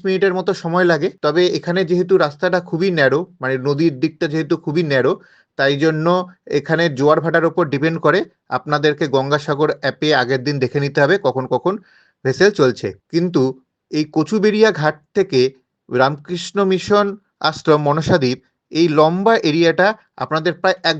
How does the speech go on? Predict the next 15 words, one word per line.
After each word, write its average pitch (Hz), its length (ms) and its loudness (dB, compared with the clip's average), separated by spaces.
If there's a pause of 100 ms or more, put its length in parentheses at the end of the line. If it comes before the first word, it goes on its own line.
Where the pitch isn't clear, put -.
ঘন্টা 196 300 -2
সময় 160 280 -2 (380)
by 151 120 4 (120)
land 175 260 4
লেগে 139 240 2
যাবে, 123 180 2 (280)
কারণ 139 220 0 (440)
চব্বিশ 156 340 0
কিলোমিটারের 139 520 0
মতো 139 160 0 (340)
রাস্তা। 139 280 -2 (300)
আরেকটা 175 380 0
কথা, 135 220 0 (360)
এখান 185 340 -2
থেকে 208 160 0